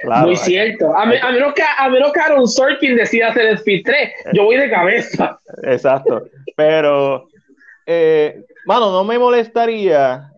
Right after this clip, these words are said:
Speaker 1: para dejar el mal sabor de Speed dos. Yo solamente la vi una vez cuando chiquito y no me gustó. Speed uno a
Speaker 2: Speed
Speaker 1: mí
Speaker 2: dos,
Speaker 1: me gusta.
Speaker 2: Speed dos es la del crucero.
Speaker 1: Ajá, esa misma.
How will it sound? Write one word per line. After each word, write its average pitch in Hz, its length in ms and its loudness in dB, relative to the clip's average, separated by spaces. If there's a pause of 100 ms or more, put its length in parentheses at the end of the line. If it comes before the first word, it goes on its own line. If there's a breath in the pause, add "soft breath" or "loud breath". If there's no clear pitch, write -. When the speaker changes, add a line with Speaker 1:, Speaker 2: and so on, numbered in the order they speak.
(140)
Speaker 1:
para 143 260 2
dejar 135 260 -2
el 147 100 -6
mal 165 180 -8
sabor 175 260 -4
de 165 80 -8
Speed 156 460 -10
dos. 123 420 -4 (400)
Yo 104 100 -14
solamente 131 340 -8
la 131 100 2
vi 127 140 -2
una 131 180 -4
vez 123 220 0
cuando 117 200 -6
chiquito 123 280 -8
y 117 60 -8
no 107 80 -10
me 113 100 -6
gustó. 123 460 -8 (280)
Speed 135 300 -6
uno 156 140 -2
a 151 40 2
Speaker 2:
Speed - 60 2
Speaker 1:
mí - 60 2
Speaker 2:
dos, - 100 2
Speaker 1:
me 143 60 -2
gusta. 139 360 -2
Speaker 2:
Speed 233 360 -2
dos 240 100 0
es 262 60 0
la 285 140 0
del 302 120 -6
crucero. 277 540 0 (360)
Speaker 1:
Ajá, 120 380 -6 (300)
esa 120 140 -4
misma. 110 300 -6